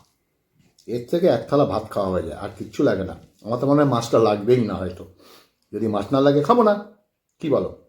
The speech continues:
তাই না? মেথি শাক দিয়ে খেয়ে নিই।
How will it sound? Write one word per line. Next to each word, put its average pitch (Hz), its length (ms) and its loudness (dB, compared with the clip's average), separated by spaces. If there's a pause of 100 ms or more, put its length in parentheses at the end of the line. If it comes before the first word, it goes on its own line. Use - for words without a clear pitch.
(960)
তাই 104 100 -2
না? 170 120 4 (800)
মেথি 104 180 -6
শাক 120 240 -2
দিয়ে 151 140 0
খেয়ে 175 200 6
নিই। 226 120 2